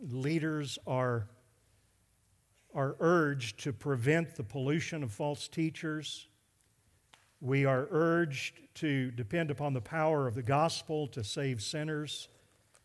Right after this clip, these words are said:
Last week, we saw the priority of prayer. Two weeks ago, last week, the passion for missions. Today,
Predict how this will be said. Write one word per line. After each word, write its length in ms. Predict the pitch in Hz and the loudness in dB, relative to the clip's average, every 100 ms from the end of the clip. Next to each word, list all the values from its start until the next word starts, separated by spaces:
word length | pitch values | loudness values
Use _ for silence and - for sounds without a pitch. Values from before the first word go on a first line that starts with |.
| _ _ _ _ _ _ _ - | _ _ _ _ _ _ _ -2
Last 380 | 127 143 135 151 | 2 2 2 2
week, 400 | 156 165 - 127 | 6 6 2 -4
we 160 | 123 | -2
saw 260 | 110 147 139 | 0 0 0
the 100 | 120 | 0
priority 600 | 147 135 131 127 120 110 | 0 0 2 2 2 2
of 160 | 104 - | 0 -4
prayer. 540 | 165 156 156 151 139 - _ _ _ - | 2 6 6 4 -2 -16 _ _ _ -4
Two 160 | 147 | 0
weeks 320 | 147 123 - | 2 0 -2
ago, 400 | 131 127 127 147 127 | -2 2 2 2 4
last 380 | 131 139 - | 4 2 0
week, 300 | 131 131 143 | 0 0 -2
the 60 | 104 | -8
passion 500 | 107 143 143 - 120 | -2 0 0 -2 -6
for 180 | 101 123 | -4 0
missions. 460 | 151 165 180 170 - | 0 0 -4 -4 -6
Today, 560 | 143 151 180 208 220 | -2 4 10 10 8